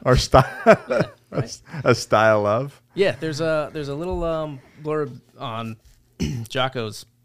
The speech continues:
Speaker 2: podcast that he talks about how, you know, I can't remember all the details, but you, some of these people wouldn't turn out the way they did unless they had a coach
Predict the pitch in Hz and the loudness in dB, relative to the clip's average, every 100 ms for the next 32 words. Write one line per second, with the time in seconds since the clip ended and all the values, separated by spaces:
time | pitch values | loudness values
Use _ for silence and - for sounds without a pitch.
0 | - 107 101 110 104 110 - _ _ _ | -14 -12 -12 -10 -12 -12 -20 _ _ _
1 | _ _ _ _ _ _ _ - 113 104 | _ _ _ _ _ _ _ -12 -10 -10
2 | - 110 - 120 110 104 104 113 107 104 | -6 -6 -6 -12 -12 -12 -12 -10 -8 -8
3 | 104 104 _ _ _ _ _ _ - _ | -10 -12 _ _ _ _ _ _ -20 _
4 | _ _ _ _ _ _ _ - _ _ | _ _ _ _ _ _ _ -20 _ _
5 | _ 131 117 117 110 _ _ _ - - | _ -14 -10 -10 -12 _ _ _ -20 -20
6 | _ _ _ _ - 107 135 127 127 123 | _ _ _ _ -20 -16 -12 -8 -8 -8
7 | 110 120 113 107 - 107 - 120 90 110 | -10 -12 -12 -12 -14 -16 -18 -18 -16 -16
8 | 104 _ - 101 _ - - 160 160 135 | -16 _ -20 -20 _ -12 -6 -4 -4 -6
9 | - _ _ _ _ _ _ _ _ _ | -12 _ _ _ _ _ _ _ _ _
10 | - 147 135 135 120 135 127 127 120 117 | -8 -4 -2 -2 -2 -4 -4 -4 -6 -4
11 | 110 120 107 107 - 117 110 110 117 110 | -4 -6 -6 -10 -10 -10 -12 -10 -10 -10
12 | - | -16